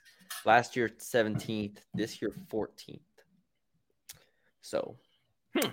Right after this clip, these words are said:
Speaker 1: yeah, James Madison is also, uh, ranked eightieth in KenPom,
Speaker 2: I was
Speaker 1: so.
Speaker 2: about to say, K-, James Madison's been killing it, so.
Speaker 1: James Madison might have been one of the best pickups of a conference, in conference realignment <laughs> ever.
Speaker 2: Top to bottom. Yeah, I know, right?
Speaker 1: Like,
Speaker 2: They're, they're
Speaker 1: golly.
Speaker 2: insane.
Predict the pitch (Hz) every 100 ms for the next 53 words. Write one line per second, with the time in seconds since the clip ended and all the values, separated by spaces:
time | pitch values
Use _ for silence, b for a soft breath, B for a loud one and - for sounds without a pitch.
0 | - - - - 131 143 117 139 113 101
1 | 92 104 101 90 87 87 - 60 - 107
2 | 104 - 104 85 - - 98 - - -
3 | - 139 127 117 110 107 110 139 143 139
4 | 131 113 117 104 110 - 147 - - -
5 | 131 143 202 190 123 131 131 120 110 110
6 | 110 110 104 127 123 - 131 123 110 104
7 | - - 107 104 95 - - - 123 113
8 | 110 117 101 117 104 - 117 107 101 110
9 | 98 101 98 92 92 - _ - - -
10 | 147 - B B B - 110 - 151 -
11 | 113 120 110 95 135 123 127 101 113 120
12 | 113 113 120 135 151 101 98 120 117 92